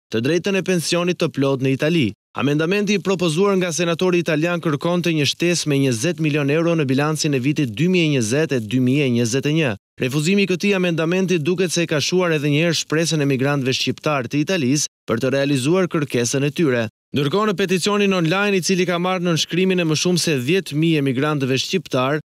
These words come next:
kërkohet një takim me kryeministrin italian Giuseppe Conte, me ministrin e jashtëm Luigi Di Maio dhe me ministrin e çështjeve sociale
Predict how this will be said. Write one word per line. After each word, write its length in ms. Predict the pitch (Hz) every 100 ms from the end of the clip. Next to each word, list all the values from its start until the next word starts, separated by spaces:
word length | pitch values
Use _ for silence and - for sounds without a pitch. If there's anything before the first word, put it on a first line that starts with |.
| -
kërkohet 340 | 117 160 170 165
një 80 | 165
takim 240 | 151 190
me 100 | 185
kryeministrin 720 | - 175 170 185 175 175 175
italian 480 | 147 156 165 175 143
Giuseppe 460 | 143 131 143 - -
Conte, 420 | 131 120 143 151 - _
me 140 | 117 127
ministrin 480 | 143 170 151 170
e 60 | 170
jashtëm 340 | 175 165 185
Luigi 400 | 165 151 175 151
Di 160 | 135 160
Maio 320 | 170 190 196
dhe 160 | 165 165
me 80 | 156
ministrin 480 | 143 175 160 156
e 80 | 143
çështjeve 400 | - 147 131 131
sociale 640 | - 180 - 120 127 147